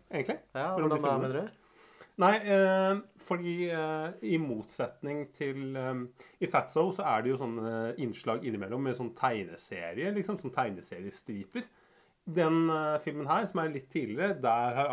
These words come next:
Speaker 1: Arild Frølich, i stedet for at det er tegneserie, så har han gått for sånn Playmo, animert sånn Playmo-greier,
Speaker 2: Mhm.
Speaker 1: hvor sånn Playmo-figurer gjør forskjellige ting, da.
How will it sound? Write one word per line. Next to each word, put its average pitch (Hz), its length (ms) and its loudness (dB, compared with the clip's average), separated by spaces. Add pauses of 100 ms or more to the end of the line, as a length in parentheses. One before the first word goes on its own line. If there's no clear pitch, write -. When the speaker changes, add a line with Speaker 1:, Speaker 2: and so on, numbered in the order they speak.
Speaker 1:
Arild 120 200 -2
Frølich, 107 480 -4
i 127 40 -14
stedet 117 360 -4
for 127 200 -6
at 120 100 -6
det 127 100 -6
er 143 80 -2
tegneserie, 113 380 -4
så 156 100 -2
har 139 60 -2
han 120 60 -2
gått 110 120 -6
for 127 120 -8
sånn 123 160 -8
Playmo, 98 840 -4 (360)
animert 120 400 0
sånn 123 160 -8
Playmo-greier, 107 1040 -4 (180)
Speaker 2:
Mhm. 110 240 -4
Speaker 1:
hvor 139 100 -2
sånn 131 120 0
Playmo-figurer 107 800 0
gjør 98 220 0
forskjellige 113 360 -4
ting, 165 160 -4
da. 156 80 -4